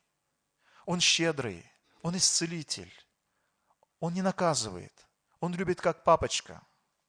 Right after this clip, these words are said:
Он, э, ласкает своих детей, ничего нет плохого в Нем,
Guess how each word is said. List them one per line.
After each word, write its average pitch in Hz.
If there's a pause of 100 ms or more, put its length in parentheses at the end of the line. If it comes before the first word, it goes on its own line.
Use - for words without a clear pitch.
(360)
Он, 165
э, 160 (160)
ласкает 170
своих 165
детей, 143 (840)
ничего 185
нет 190
плохого 175
в -
Нем, 135